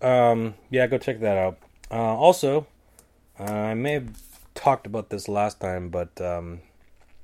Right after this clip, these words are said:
uh, regardless, uh, Cloak and Dagger is still, uh, moving forward. There's a new episode on tonight, I believe.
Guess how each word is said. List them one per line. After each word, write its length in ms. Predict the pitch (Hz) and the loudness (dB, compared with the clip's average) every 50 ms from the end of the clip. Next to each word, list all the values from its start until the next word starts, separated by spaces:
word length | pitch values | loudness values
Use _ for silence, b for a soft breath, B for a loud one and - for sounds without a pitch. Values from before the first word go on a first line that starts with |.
| - - - - - _ _ _ _ _ _ _ _ _ - - - | -20 -20 -20 -20 -20 _ _ _ _ _ _ _ _ _ -16 -12 -8
uh, 240 | 95 87 85 87 80 - | -4 -4 -4 -4 -6 -8
regardless, 580 | 92 90 101 98 92 87 87 90 - - - - | -4 0 2 2 2 2 -2 -4 -6 -8 -10 -6
uh, 160 | 95 95 92 - _ _ _ | -4 -4 -6 -6 _ _ _
Cloak 280 | - - 143 139 - 135 | -2 0 0 0 0 0
and 100 | 120 104 | -2 0
Dagger 300 | 110 104 104 107 120 123 | 0 0 0 0 -2 -4
is 100 | 117 - | -4 -6
still, 320 | - - 113 107 110 110 | -8 -6 -4 -2 -2 -2
uh, 80 | 107 104 | -2 -2
moving 260 | 110 120 113 110 104 | -2 -2 -2 -2 -4
forward. 320 | - - 107 110 120 123 | -6 -4 -2 -2 -2 -2
There's 120 | 117 104 98 | -4 -6 -6
a 20 | |
new 120 | 101 101 101 | -4 -4 -4
episode 440 | 95 - - - 101 95 90 92 | -6 -8 -10 -10 -8 -8 -8 -8
on 180 | 95 95 95 98 | -8 -8 -8 -8
tonight, 320 | - - 101 98 104 110 | -8 -8 -8 -6 -4 -4
I 60 | 110 104 | -6 -6
believe. 320 | 107 107 117 123 127 | -6 -4 -4 -6 -6